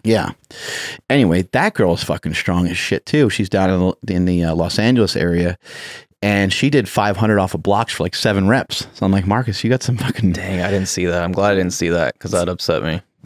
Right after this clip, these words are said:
Speaker 1: I'm, you know, like, Mark is like, "Yeah, it's partial range of motion." <laughs>
Speaker 2: He, he, he will never just acknowledge
Speaker 1: No, he'll
Speaker 2: something.
Speaker 1: never
Speaker 2: And he'll
Speaker 1: He'll never
Speaker 2: never.
Speaker 1: just be like, "Great
Speaker 2: No,
Speaker 1: job."
Speaker 2: he'll always have, like, "Oh, well, that was from blocks," or they had a deadlift bar or straps or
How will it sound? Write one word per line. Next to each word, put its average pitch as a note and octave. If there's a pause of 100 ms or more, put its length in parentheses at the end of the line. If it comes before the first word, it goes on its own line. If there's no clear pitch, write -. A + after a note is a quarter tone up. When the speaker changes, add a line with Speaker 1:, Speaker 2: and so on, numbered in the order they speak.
Speaker 1:
I'm, B2 (680)
you B2
know, A2+
like, G2+ (220)
Mark A2+
is F#2+
like, F#2+
"Yeah, A2+
it's G2
partial G#2
range F2+
of F#2
motion." F#2
<laughs> D#3
Speaker 2:
He, F#3 (120)
he, - (380)
he -
will D3+
never C3+
just A#2+
acknowledge G2+ (260)
Speaker 1:
No, G2
he'll -
Speaker 2:
something. A#2
Speaker 1:
never A#2+
Speaker 2:
And B2+ (360)
he'll B2+
Speaker 1:
He'll B2+
never G2+
Speaker 2:
never. E2
Speaker 1:
just F2+
be G2
like, E2
"Great D#2
Speaker 2:
No, A2+
Speaker 1:
job." -
Speaker 2:
he'll B2
always B2+
have, A2
like, F2+
"Oh, G2
well, F#2
that G2
was G#2+
from G#2
blocks," F#2
or E2+
they F#2
had F2+
a F2
deadlift F2
bar F2+
or E2
straps F#2
or E2